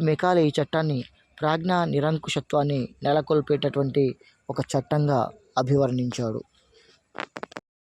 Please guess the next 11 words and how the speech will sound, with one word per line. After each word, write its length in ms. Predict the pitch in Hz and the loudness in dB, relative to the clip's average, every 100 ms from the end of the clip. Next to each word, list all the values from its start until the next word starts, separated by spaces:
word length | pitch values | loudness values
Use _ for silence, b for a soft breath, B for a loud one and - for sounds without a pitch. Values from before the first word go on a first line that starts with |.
| _ _ _ _ | _ _ _ _
ఛానల్ను 440 | - 143 156 156 123 113 - - - | -2 2 4 4 2 -4 -16 -10 -6
సబ్స్క్రైబ్ 400 | 131 - 175 147 | -6 0 2 2
చేసుకోండి. 420 | - - 127 139 - _ _ _ _ _ - - | 0 0 0 -2 -8 _ _ _ _ _ -20 -4
మీకు 140 | 143 131 131 | -2 2 0
మంచి 160 | 127 160 | 2 2
మంచి 180 | 151 151 139 | 2 0 2
కంటెంట్ 360 | 135 135 139 139 | 2 2 2 2
దొరికే 220 | 127 135 127 | 0 0 2
వీడియోస్ 380 | 135 139 127 - 113 - B B B B | 4 2 0 -2 -4 -6 B B B B
మా 80 | 131 123 | -2 0
ఛానల్లో 320 | 127 143 143 | 2 2 2